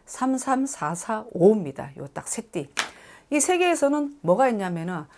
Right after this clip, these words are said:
삼삼에는 자, 사주가 우리처럼 세다 소리 들어봤죠. 세니까 신가, 이게 우리가 날과 시와 음양과 조화에서 부딪히는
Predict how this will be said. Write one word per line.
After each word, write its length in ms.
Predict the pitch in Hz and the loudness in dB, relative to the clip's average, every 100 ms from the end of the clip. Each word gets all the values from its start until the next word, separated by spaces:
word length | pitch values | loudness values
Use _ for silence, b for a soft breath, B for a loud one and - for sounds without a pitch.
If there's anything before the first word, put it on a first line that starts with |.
| b b | b b
삼삼에는 760 | - 339 359 339 285 302 349 - - | 2 2 4 2 2 0 -4 -10 -8
자, 260 | 175 139 - b | -4 -4 -6 b
사주가 440 | - 294 349 339 | 0 2 6 6
우리처럼 560 | 240 240 262 311 262 208 b | 6 2 0 -2 -2 -4 b
세다 420 | - - 392 427 | -2 4 6 4
소리 200 | 370 202 | 2 -2
들어봤죠. 540 | 190 175 147 - 139 135 B B | -2 -4 -6 -8 -10 -10 B B
세니까 540 | - 370 381 381 - 214 | -2 2 4 2 0 0
신가, 520 | - 339 277 226 214 B B | 0 0 4 4 2 B B
이게 180 | 185 190 | -4 2
우리가 240 | 170 196 175 | 4 4 4
날과 560 | 170 208 240 233 226 | 6 6 6 6 6
시와 680 | 226 - 240 233 214 214 - | 2 -4 0 4 6 4 4
음양과 540 | 180 190 214 214 202 190 | 0 0 0 0 -2 -2
조화에서 460 | 165 185 202 185 | 0 2 0 -4
부딪히는 580 | - 185 220 - 226 180 | -4 -4 -4 -2 -2 -2